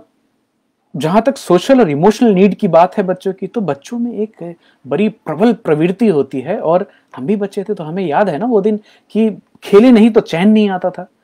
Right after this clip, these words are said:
तो बच्चों के कुछ game होते हैं जो unstructured होते हैं, ऐसे ही खेलते हैं, कुछ भी बना लिया,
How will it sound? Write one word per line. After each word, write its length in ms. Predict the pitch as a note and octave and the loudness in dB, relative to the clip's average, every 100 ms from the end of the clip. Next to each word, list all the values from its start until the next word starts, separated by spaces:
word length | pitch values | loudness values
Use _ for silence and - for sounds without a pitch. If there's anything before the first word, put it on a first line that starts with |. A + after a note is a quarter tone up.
| _ _ - | _ _ -6
तो 60 | |
बच्चों 340 | F#3 D3+ - B3+ | -2 -2 -2 -6
के 100 | C4 | -6
कुछ 260 | C4 - | -8 -10
game 280 | A#2+ D#3+ G#3 | -8 0 0
होते 300 | B2 A#2+ A#2+ | 0 -8 -12
हैं 60 | C3 | -2
जो 100 | G#3 | 0
unstructured 640 | B3 C#4 B3 - - C3+ | 2 2 0 -2 -2 -4
होते 260 | A#2 G#2+ B2+ | -6 -16 -18
हैं, 100 | B2+ _ _ | -20 _ _
ऐसे 180 | A3 B3 | -2 0
ही 60 | E4 | 0
खेलते 300 | D#3+ B2 G#2+ | 0 -4 -6
हैं, 120 | G2+ _ _ | -12 _ _
कुछ 180 | G3+ F#3 | -2 0
भी 100 | F3+ | 0
बना 240 | E3 D#3+ | 2 0
लिया, 220 | D3+ D3 | 0 -2